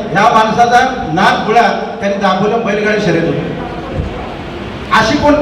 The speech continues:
बैलगाडी शर्यत आप-, किती लोकांनी रा-, किती नेत्यांनी बैलगाडी शर्यत ठेवल्या? अहो, मटणाचं जेवण कोण देतो का? त्याला आता भन्नाटच माणूस आहे. ह्या माणसाला अन्नपूर्णा देवी प्रसन्न आहे.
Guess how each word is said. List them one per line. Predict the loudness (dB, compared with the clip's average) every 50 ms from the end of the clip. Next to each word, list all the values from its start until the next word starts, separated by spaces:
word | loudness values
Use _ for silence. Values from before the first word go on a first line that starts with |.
| 2 2
बैलगाडी | 4 4 6 6 6 4 4 4
शर्यत | 4 2 4 4
आप-, | 4 2 2 0 -4
किती | -6 -8 -8 -8 -6 -2 0
लोकांनी | 0 2 2 2 0 0 0
रा-, | 0 2 4 4 4 4 4
किती | 4 4 2 2
नेत्यांनी | 4 4 4 4 4 4 4 4 2
बैलगाडी | 2 2 2 2 2 2
शर्यत | 2 2 2 2 2
ठेवल्या? | 2 2 2 2 0 -2 -2 -4 -4 -6 -8 -8 -6 -4 -4 -2 -2 -4 -4 -6 -6 -8 -4 0
अहो, | 4 4 6 6 4 4 2 2
मटणाचं | 4 4 4 4 4 4 4 4 4 4
जेवण | 4 4 4 2
कोण | 2 2 2
देतो | 2 2 2 2 4 4
का? | 4 2 2 2 0 -2 -4 -4 -6 -8 -8 -10 -10 -10 -10 -10 -10 -10 -10 -10 -10 -10 -10 -8 -6 -6 -6 -6 -6 -4 0 2
त्याला | 4 4 6 4 4
आता | 4 2 0 0
भन्नाटच | 0 0 2 2 2 2 2 2
माणूस | 2 0 0 0 -2 -4
आहे. | -4 -4 -6 -8 -10 -10 -12 -8 -2 0
ह्या | 2 4 4
माणसाला | 4 4 4 4 4 4 2 2
अन्नपूर्णा | 2 0 0 0 0 0 0 0 2 2 2
देवी | 2 2 2 0 0 2 2 2
प्रसन्न | 4 4 4 4 4 4 4 4 2
आहे. | 2 2 0